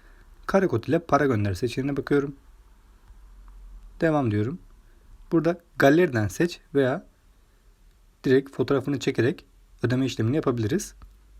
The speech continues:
Galeriden seçtikten sonra çekilecek hesabı belirliyoruz. Hesabı ödeme araçlarından bulabiliriz.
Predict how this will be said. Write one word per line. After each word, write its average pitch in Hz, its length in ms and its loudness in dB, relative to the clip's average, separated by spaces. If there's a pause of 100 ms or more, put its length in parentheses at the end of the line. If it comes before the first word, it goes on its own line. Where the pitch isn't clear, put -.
(200)
Galeriden 160 420 4
seçtikten 165 520 0
sonra 127 400 -2 (420)
çekilecek 139 480 0
hesabı 151 340 0
belirliyoruz. 160 560 0 (1080)
Hesabı 147 460 -2 (240)
ödeme 143 300 2
araçlarından 120 600 -2 (1120)
bulabiliriz. 143 520 0